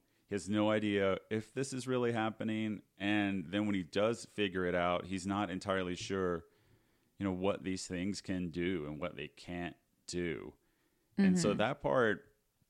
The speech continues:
Speaker 1: is, is really kinda scary. I, I guess because, you know, the ghost stuff or Danny being scared of the fire hose or those sorts of
Speaker 2: Right.
Speaker 1: things, you know, you can kind of picture what they may do and how you could get away.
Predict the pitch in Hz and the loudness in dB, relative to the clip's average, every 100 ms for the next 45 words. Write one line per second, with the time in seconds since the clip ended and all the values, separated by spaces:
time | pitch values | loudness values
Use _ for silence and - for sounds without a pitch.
0 | _ 95 104 95 87 - _ _ _ _ | _ -2 0 0 -4 -10 _ _ _ _
1 | _ _ - 90 80 101 101 92 - 101 | _ _ -6 -6 -2 0 2 0 -2 -4
2 | 90 - - 104 101 82 95 - 120 143 | -2 -4 0 2 2 2 2 2 2 0
3 | 143 127 - 110 95 104 92 85 95 98 | 0 -2 2 2 2 0 0 0 -2 -2
4 | 98 98 - - 95 78 69 85 87 92 | 2 2 0 0 2 2 0 -4 -2 0
5 | 95 98 90 92 90 - - 87 82 - | 2 2 0 -2 -4 -6 -6 -4 -6 -8
6 | - 90 92 90 87 82 71 80 80 87 | -2 0 0 0 0 -2 -4 -8 -6 -4
7 | 98 98 107 - 85 85 92 90 85 87 | -4 -2 -4 -4 -6 -4 -2 -4 -6 -4
8 | 87 95 - 110 143 143 104 90 _ _ | -2 -2 -4 -4 0 2 2 -2 _ _
9 | _ _ _ _ _ _ _ _ _ 139 | _ _ _ _ _ _ _ _ _ -4
10 | 135 - 104 95 90 90 90 90 92 87 | -4 0 0 2 0 0 0 0 0 -2
11 | 76 85 73 57 78 71 92 98 101 95 | -2 -2 -2 -4 -8 -8 -6 -2 -2 -4
12 | 90 90 85 73 65 53 | -4 -4 -4 -4 -8 -8